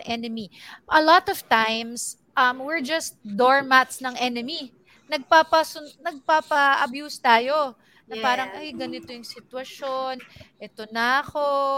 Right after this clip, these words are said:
Speaker 1: Yung, no, don't live a defeated life. You roar against the enemy. You have, through Christ, the power to defeat the enemy.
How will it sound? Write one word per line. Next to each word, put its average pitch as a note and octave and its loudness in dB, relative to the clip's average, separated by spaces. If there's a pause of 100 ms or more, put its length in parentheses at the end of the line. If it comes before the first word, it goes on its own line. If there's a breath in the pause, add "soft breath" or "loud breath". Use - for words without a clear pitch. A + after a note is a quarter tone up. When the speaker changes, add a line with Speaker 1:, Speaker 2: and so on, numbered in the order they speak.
(100)
Speaker 1:
Yung, D4+ -12 (420 soft breath)
no, G#4 -4
don't G4+ -6
live F4 -4
a E4 0
defeated B3+ -8
life. B3 0
You C#4 -14
roar A#3 -4
against B3 -6
the B3+ -10
enemy. C4 -8
You D#4+ -14
have, C4 0 (600 soft breath)
through D#4+ -14
Christ, D4 0
the A#3+ -12
power C4 0 (360 soft breath)
to D#4+ -16
defeat D#4 -8
the C4+ -4
enemy. A3 -8